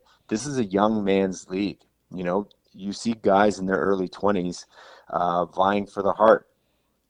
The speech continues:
um, you know, being in, even in the conversation for the, the Norris on the outside. Uh, you know, young stars are taking over the league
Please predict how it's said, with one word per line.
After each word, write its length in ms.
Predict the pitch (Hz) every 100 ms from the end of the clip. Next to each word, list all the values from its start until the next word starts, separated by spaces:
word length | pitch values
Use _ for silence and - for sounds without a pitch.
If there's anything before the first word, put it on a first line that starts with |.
| _ _ _ -
um, 560 | 101 95 92 85 82 -
you 140 | 92
know, 340 | 90 87 98 - _ _ _ _
being 440 | - 104 104 101 101
in, 260 | 107 110 104 _ _
even 360 | - 101 104
in 140 | 104 98
the 240 | 101 98
conversation 720 | 95 98 98 98 - 98 - 95
for 160 | -
the, 300 | 92 92 90 -
the 100 | 92
Norris 440 | 92 110 101 - -
on 140 | 85
the 140 | 90
outside. 480 | 92 107 - 76 71 - _ - - - -
Uh, 400 | 85 85 80 80 - _
you 140 | - -
know, 240 | 90 90 _ _ _ _ -
young 300 | 120 117 113
stars 280 | 117 123 110
are 60 | 101
taking 360 | - 104 104
over 200 | 98 92
the 60 | 92
league 440 | 90 92 95 92